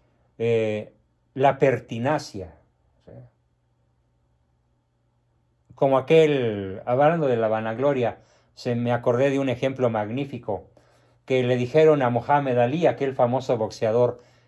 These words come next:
que toda su vida fue campeón hasta que le dio el mal de Parkinson.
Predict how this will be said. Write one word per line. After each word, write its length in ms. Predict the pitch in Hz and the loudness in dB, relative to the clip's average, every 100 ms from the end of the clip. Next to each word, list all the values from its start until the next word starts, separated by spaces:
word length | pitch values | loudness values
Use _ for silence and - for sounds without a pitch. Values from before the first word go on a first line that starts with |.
| _ | _
que 120 | - | -10
toda 240 | 107 131 123 | -2 0 0
su 140 | 123 | -2
vida 200 | 120 120 | 0 0
fue 160 | 123 120 | 0 2
campeón 460 | 120 120 135 135 | 2 0 0 0
hasta 240 | 127 120 101 | 0 -4 -6
que 120 | 107 | -6
le 140 | 104 | -6
dio 520 | 104 113 113 110 101 - _ _ - | -2 2 4 2 0 -6 _ _ -12
el 120 | 104 | -6
mal 220 | 110 120 | 0 0
de 80 | 110 | 0
Parkinson. 640 | - 139 139 107 87 92 | 0 0 -2 -10 -12 -16